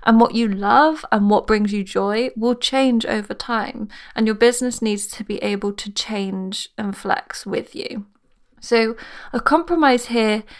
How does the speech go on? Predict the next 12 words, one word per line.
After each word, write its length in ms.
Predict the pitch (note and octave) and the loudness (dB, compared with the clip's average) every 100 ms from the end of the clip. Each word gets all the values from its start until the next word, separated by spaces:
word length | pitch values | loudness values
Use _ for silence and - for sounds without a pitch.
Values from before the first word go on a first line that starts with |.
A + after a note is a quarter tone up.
| - | -4
is 160 | A#3+ A3+ | 0 0
to 120 | - B3 | 2 2
instead 440 | A#3 - B3+ C4+ | 2 2 2 2
think 280 | - C4 B3+ | 0 -2 -2
about, 500 | A#3 G3 G3 - - - - - | 0 4 4 0 -8 -20 -20 -2
"What 240 | A#3 C4 | 2 2
is 160 | C#4 C4+ | 2 2
my 160 | C4 | 2
business 460 | B3+ B3 A#3 A3 G#3+ | 4 2 2 -2 -4
going 260 | G#3+ G#3 G#3 | -4 -4 -4
to 140 | G#3+ | -6
be 460 | G3+ G3+ G3 G3+ | -2 0 0 -4